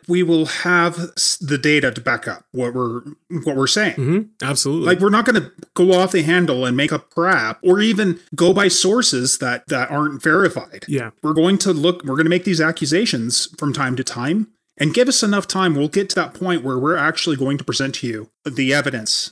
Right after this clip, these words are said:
Speaker 1: that exists, that's been verified by historians that corroborate what we're, what we're claiming here.
Speaker 2: Right. That's not in question whatsoever. Uh, and, and again, I'm not trying to,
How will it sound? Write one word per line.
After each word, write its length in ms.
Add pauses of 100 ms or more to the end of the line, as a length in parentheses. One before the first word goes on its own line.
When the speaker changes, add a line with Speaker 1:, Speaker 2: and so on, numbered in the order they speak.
(120)
Speaker 1:
that 380
exists, 640
that's 240
been 180
verified 640 (180)
by 240
historians 1000
that 480
corroborate 720
what 180
we're, 220
what 240
we're 80
claiming 400
here. 240
Speaker 2:
Right. 180
That's 220
not 160
in 80
question 460 (380)
whatsoever. 680 (240)
Uh, 380 (120)
and, 180
and 140
again, 380
I'm 120
not 200
trying 240
to, 100